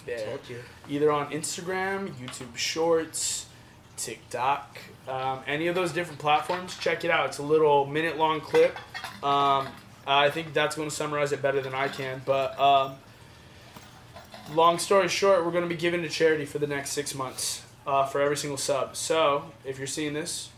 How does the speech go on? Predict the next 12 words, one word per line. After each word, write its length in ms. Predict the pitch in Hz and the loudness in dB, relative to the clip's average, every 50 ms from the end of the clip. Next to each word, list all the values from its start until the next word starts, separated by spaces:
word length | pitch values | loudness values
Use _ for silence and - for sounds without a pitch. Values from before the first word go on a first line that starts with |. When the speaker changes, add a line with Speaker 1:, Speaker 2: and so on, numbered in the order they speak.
| - - - | -20 -20 -20
Speaker 1:
hit 140 | - - 160 | -20 -12 -6
that, 220 | 175 190 196 190 - 180 175 - 156 | -4 -4 -4 -4 -6 -12 -14 -10 -8
hit 120 | 170 170 170 | -8 -6 -4
that 140 | 190 185 180 | -4 -6 -6
fucking 360 | - 185 175 170 - 156 147 | -8 -10 -10 -8 -8 -8 -8
red 220 | 135 123 117 117 127 | -8 -8 -10 -10 -10
button. 300 | 117 110 117 139 170 175 - - - - - - - - - - - - - - - - - 143 147 143 | -12 -14 -12 -14 -16 -18 -20 -20 -20 -20 -20 -20 -20 -20 -20 -20 -20 -20 -20 -20 -20 -20 -18 -16 -10 -6
Leave 240 | 147 147 160 156 143 | -6 -6 -6 -6 -6
a 20 | |
like 320 | 135 135 139 139 147 147 151 | -4 0 0 0 0 -2 -4
and 160 | 156 147 143 | -8 -8 -8
comment. 680 | - 147 143 135 135 131 127 131 135 143 143 143 135 | -4 -2 -2 -2 -2 -4 -6 -8 -10 -12 -12 -8 -6